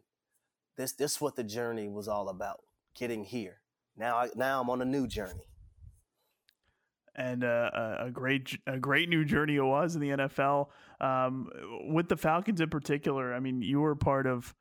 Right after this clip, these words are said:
Speaker 2: some pretty incredible receiving cores there. I mean, there was Julio Jones, there was Roddy White, there was obviously Tony Gonzalez you were playing alongside. I mean, you guys were,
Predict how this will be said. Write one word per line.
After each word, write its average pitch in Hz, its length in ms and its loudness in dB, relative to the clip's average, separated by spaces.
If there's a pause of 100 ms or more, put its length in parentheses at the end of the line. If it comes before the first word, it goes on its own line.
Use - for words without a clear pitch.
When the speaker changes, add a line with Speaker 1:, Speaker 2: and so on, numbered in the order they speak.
(340)
Speaker 2:
some 131 260 -2
pretty 220 260 4
incredible 135 540 2
receiving 139 500 2
cores 127 360 2
there. 131 360 4
I 123 80 2
mean, 123 220 0
there 120 140 0
was 117 160 -2
Julio 117 360 0
Jones, 156 420 2
there 131 80 2
was 120 140 0
Roddy 117 300 2
White, 143 380 4 (420)
there 127 180 4
was 120 220 2
obviously 123 400 2
Tony 120 280 2
Gonzalez 139 640 2
you 151 60 4
were 143 100 4
playing 139 260 2
alongside. 135 360 2
I 131 60 2
mean, 131 120 0
you 147 180 4
guys 143 440 4
were, 127 400 2